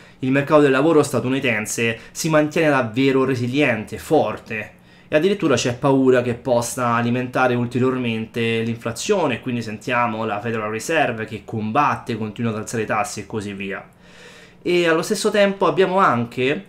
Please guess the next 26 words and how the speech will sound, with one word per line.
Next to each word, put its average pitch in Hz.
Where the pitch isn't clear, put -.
una 170
condizione 180
particolare, 147
ovvero 147
il 143
posto, 160
mh, 120
diciamo, 123
vacante, 101
eh, 101
del 107
numero 123
dei 113
posti 127
vacanti 143
del 139
lavoro, 120
quindi 117
in, 123
in 123
termini 127
di 135
offerte, 117
sta 147
in 123
calo. 101